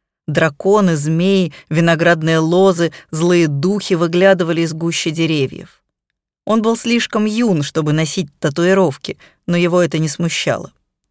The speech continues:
Когда мы утром приезжали в коррекционную школу,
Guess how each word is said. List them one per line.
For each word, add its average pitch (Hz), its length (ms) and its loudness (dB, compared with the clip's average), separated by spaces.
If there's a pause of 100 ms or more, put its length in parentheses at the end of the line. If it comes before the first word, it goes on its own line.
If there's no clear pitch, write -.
(720)
Когда 170 300 2
мы 214 140 2
утром 190 340 0
приезжали 185 460 2
в - 100 -8
коррекционную 185 720 0
школу, 247 520 -2